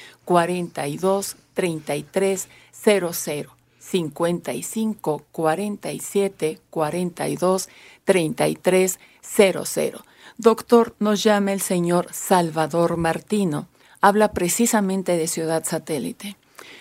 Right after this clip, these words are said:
P-, dice que no, nos hizo hincapié en que solamente cuando sube las escaleras, cuando baja no,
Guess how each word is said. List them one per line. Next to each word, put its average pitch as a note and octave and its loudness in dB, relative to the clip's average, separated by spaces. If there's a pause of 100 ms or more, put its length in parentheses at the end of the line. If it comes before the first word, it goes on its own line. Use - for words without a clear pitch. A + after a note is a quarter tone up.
(260)
P-, - 4
dice A3 6
que G3 2
no, G#3 2 (140)
nos A#3 8
hizo E4+ -2
hincapié A3 4
en G3+ -2
que G#3 0
solamente G3+ 2
cuando D#3+ 0
sube G#3+ 2
las D#3+ -4
escaleras, D#3+ -4
cuando E3 0
baja F3+ 0
no, D3+ -6